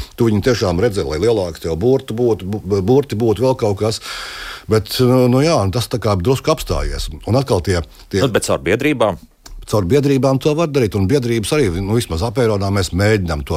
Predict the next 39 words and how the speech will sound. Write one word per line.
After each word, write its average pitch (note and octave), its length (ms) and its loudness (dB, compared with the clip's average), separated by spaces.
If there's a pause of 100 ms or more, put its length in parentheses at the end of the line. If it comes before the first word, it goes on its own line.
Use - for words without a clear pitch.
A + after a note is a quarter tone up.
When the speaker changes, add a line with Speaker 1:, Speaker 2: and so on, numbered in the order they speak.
Speaker 1:
to, D#2 160 -2
to, D2 240 -4
eh, D2+ 540 -6
nodrošināt. F2 680 2
Pie F2+ 160 0
mums F2+ 240 2
atnāk, F2+ 300 2
bet, - 100 -2
nu, E2+ 80 -4
pie E2 80 0
mums E2+ 240 2
neatnāk F2+ 400 0
visi A2 240 0
cilvēki, C2 480 -2
un D2 80 -4
mēs D#2+ 160 -2
par - 80 -4
to D#2 160 -2
mē-, E2+ 160 2
la-, E2 320 2
labprāt E2 400 2
mēģinām D#2+ 320 4
runāt. G#2 400 4
Šodien G#2+ 320 4
mēs F#2+ 160 2
par G2 160 -4
to G#2 160 4
runājam, F#2 380 0 (260)
mēģinām G#2 400 2
noaktualizēt G2 720 0
kaut G2 140 -2
kādā F2+ 260 2
veidā, G2 400 2
bet, E2+ 220 -2 (260)
protams, G#2+ 320 2
ka - 80 -12
tā, F2 160 0
tā, D#2 240 -2
tā F#2 140 2